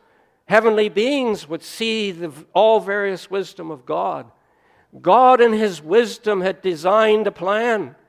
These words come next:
and that plan knowing that sin was coming into the world,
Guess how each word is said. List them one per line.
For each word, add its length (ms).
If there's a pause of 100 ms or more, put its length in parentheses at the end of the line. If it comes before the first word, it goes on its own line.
(520)
and 160
that 260
plan 680 (680)
knowing 480
that 120
sin 440
was 160
coming 320
into 260
the 120
world, 520